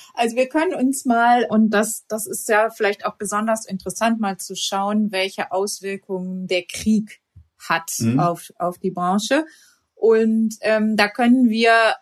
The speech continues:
Speaker 1: bisher uns nur so ein bisschen annähern, weil der Krieg ja von Putin erklärt wurde. Er wurde ja nie erklärt, sondern er wurde de facto, ist er ja einfach einmarschiert in die Ukraine am vierundzwanzigsten Februar.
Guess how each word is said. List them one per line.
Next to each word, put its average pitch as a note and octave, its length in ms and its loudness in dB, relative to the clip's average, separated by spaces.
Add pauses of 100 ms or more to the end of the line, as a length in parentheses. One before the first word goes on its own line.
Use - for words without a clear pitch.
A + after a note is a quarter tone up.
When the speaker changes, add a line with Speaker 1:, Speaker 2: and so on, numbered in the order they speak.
Speaker 1:
bisher G#3+ 560 0
uns G3+ 220 0
nur A3+ 140 2
so G#3+ 100 2
ein G3+ 40 4
bisschen G3+ 360 -2
annähern, A#3 640 2
weil G3 420 2
der G3 320 0
Krieg A#3+ 440 -4
ja G3+ 200 2
von G3 300 -4
Putin A3 400 -4
erklärt G3 640 -6
wurde. F#3 360 -8
Er E3 140 -4
wurde F#3 220 -6
ja F#3 100 -4
nie F#3+ 140 -2
erklärt, F#3 440 -6
sondern E3 260 -12
er E3 260 -12
wurde D#3+ 240 -18
de E3 160 -14
facto, F#3 360 -6
ist D#3+ 200 -8
er E3+ 80 -10
ja E3 160 -8
einfach F3 320 -10
einmarschiert A3 560 0
in G3+ 120 -4
die G3 60 -4
Ukraine F#3+ 580 -4
am F3+ 160 -6
vierundzwanzigsten G3+ 880 -2
Februar. G3+ 640 0